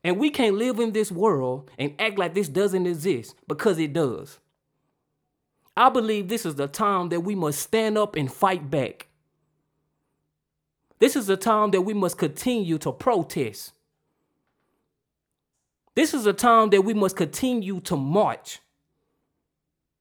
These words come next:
This is the time that we must continue to lift up our voices.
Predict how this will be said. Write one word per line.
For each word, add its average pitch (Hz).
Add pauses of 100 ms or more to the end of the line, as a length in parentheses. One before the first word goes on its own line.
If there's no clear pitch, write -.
(1300)
This 320
is 269
the 190
time 226
that 190
we 214
must 196
continue 202
to 190
lift 214
up 226
our 175
voices. 147